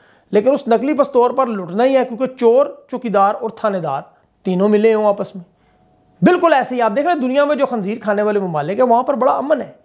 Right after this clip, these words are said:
लेकिन हलाल खाने वाले तमाम ममालिक में जो हालात हैं वो आपके सामने हैं,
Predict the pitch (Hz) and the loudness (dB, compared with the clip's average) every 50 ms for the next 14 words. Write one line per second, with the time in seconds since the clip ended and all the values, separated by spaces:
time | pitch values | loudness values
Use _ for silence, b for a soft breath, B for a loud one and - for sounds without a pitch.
0 | b b b b b b b b 190 226 226 262 262 185 190 170 170 175 226 285 | b b b b b b b b 0 0 2 2 2 2 2 2 2 4 2 2
1 | 302 - 285 294 294 294 285 277 269 269 254 240 254 285 302 294 294 269 233 208 | 0 -2 -2 0 0 0 0 0 -2 -2 -2 -2 0 0 0 0 0 0 0 0
2 | 202 220 220 226 214 175 208 175 147 165 156 151 147 180 220 220 233 226 254 285 | 0 0 -4 -4 -4 -4 -4 -4 -4 -4 -2 0 0 0 0 0 0 0 0 0
3 | 294 285 294 285 - 285 320 330 311 254 185 165 - | 0 0 -4 -6 -2 -2 -2 -2 -2 -6 -8 -8 -12